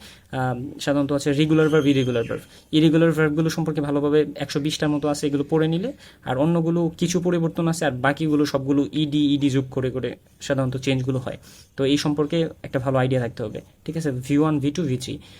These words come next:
এগুলো জানলে আপনি মোটামুটি যখন, আহ, সেন্টেন্সের স্ট্রাকচারগুলো পড়বেন, যেমন সাবজেক্ট have বা has-এর পরে ভি থ্রি, তো কেন ভি থ্রি, কোথা থেকে এই ভি থ্রি ফর্মগুলো কোনগুলো, সেগুলো তো আপনার যদি ভালোভাবে আইডিয়া না থাকে তাহলে তো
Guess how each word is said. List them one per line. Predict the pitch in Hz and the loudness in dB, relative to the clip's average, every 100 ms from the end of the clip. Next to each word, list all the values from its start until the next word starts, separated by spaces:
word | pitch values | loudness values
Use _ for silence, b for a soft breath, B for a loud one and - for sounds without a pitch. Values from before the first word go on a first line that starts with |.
| B - | B 2
এগুলো | 143 156 | 4 4
জানলে | 160 170 180 214 | 4 2 0 -2
আপনি | - 147 | -2 0
মোটামুটি | 147 151 151 151 143 | 0 0 -2 -2 0
যখন, | 143 143 139 B B - | 0 0 -4 B B -6
আহ, | 131 | -4
সেন্টেন্সের | 131 151 151 143 151 | 0 0 0 -2 -4
স্ট্রাকচারগুলো | - 143 - 147 135 139 | -4 -2 0 0 0 0
পড়বেন, | 147 127 120 117 - - | 0 0 -2 -6 -12 -10
যেমন | 135 135 131 | -4 -2 -2
সাবজেক্ট | 131 143 135 131 131 - B B - | -2 -4 -4 -4 -6 -8 B B -4
have | 143 | -2
বা | 127 135 | 0 0
has-এর | 147 139 | 0 -2
পরে | 135 135 | 0 0
ভি | 127 139 | 0 0
থ্রি, | 143 139 123 b b b | 0 -4 -4 b b b
তো | 143 | -6
কেন | 135 151 156 151 | -2 0 2 2
ভি | 143 | 2
থ্রি, | 147 139 | 0 -4
কোথা | 135 156 147 | -2 -2 0
থেকে | 147 151 | 2 2
এই | 147 139 139 | 2 0 0
ভি | 123 147 | 0 -2
থ্রি | 151 | -2
ফর্মগুলো | - 143 139 147 | 0 2 4 4
কোনগুলো, | 143 156 139 127 | 4 2 2 0
সেগুলো | 127 143 135 | 0 0 0
তো | 135 | -2
আপনার | - 135 | -2 -4
যদি | 131 | -2
ভালোভাবে | 120 127 127 131 | -2 -2 -2 0
আইডিয়া | 127 131 135 | 2 2 0
না | 139 | -2
থাকে | 135 | -4
তাহলে | 127 | -4
তো | 120 | -8